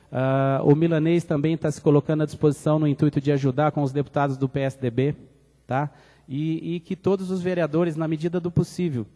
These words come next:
que tenha acesso a deputados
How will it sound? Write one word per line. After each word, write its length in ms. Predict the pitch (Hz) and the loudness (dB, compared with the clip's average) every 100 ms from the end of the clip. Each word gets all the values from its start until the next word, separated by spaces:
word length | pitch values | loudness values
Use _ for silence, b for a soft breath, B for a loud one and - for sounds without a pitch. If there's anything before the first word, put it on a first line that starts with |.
| b b - | b b -8
que 100 | 131 | -6
tenha 380 | - 160 165 160 | 0 0 2 2
acesso 680 | 151 - 151 139 - - - b b b | 0 0 0 0 -2 -12 -14 b b b
a 140 | 117 | -6
deputados 840 | 123 151 156 - 156 143 117 - | -2 0 0 0 0 0 -2 -10